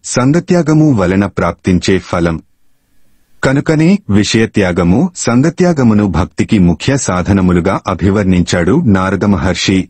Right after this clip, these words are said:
సు తత్తు విషయ త్యాగాత్ సంగత్యాగాచ్చ. నారద భక్తి సూత్రములు ముప్పై ఐదు. శబ్దాది విషయాల నుండి విడిపడటము, విషయ త్యాగమైతే,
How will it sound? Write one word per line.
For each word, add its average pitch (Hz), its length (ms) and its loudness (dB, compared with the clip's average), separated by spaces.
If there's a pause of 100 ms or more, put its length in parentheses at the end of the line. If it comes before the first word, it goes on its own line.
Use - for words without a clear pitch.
సు 104 280 0 (1040)
తత్తు 170 280 -2
విషయ 160 420 0
త్యాగాత్ 110 520 -2
సంగత్యాగాచ్చ. 90 1040 -2 (280)
నారద 104 380 0
భక్తి 95 480 -2
సూత్రములు 90 720 0 (200)
ముప్పై 104 300 0
ఐదు. 90 420 0 (200)
శబ్దాది 110 640 0
విషయాల 101 580 0
నుండి 90 320 2
విడిపడటము, 87 920 -2
విషయ 87 400 0
త్యాగమైతే, 85 920 -2